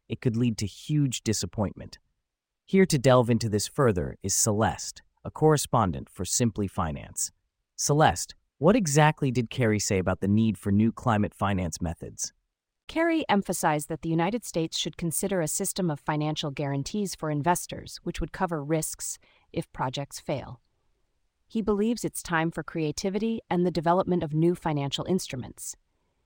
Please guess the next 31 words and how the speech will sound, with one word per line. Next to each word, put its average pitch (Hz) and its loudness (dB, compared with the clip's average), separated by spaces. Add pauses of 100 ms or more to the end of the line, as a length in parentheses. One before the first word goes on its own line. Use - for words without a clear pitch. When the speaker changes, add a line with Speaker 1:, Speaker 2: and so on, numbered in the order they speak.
Speaker 2:
He 185 -4
cited 175 2
his 160 -4
work 151 -2
as 143 -4
envoy 156 0
with 147 -4
Indonesia 180 0
and 160 -2
Vietnam 151 -2
on 143 -4
just 151 -4
energy 156 -2
transition 147 -4
partnerships, - -4 (180)
or 147 -6
jet 143 -2
Ps, - -12
as 127 -12
examples. - -12 (1700)
These 247 0
are 226 2
financing 175 0
deals 139 -6
between 165 -4
a 147 -2
small 160 0
group 190 -4
of 143 -6
wealthy 160 -2
countries 214 -6